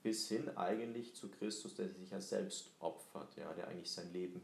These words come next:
hingibt. Jetzt ist aber die große Frage,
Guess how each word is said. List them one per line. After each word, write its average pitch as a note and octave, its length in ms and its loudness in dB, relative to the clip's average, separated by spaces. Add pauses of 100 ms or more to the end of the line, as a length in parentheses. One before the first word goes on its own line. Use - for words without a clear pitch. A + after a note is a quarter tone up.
(120)
hingibt. - 720 0 (1600)
Jetzt G#2 140 2
ist D3+ 120 6
aber D3 120 8
die A#2 120 4
große A2 380 6
Frage, A2+ 580 2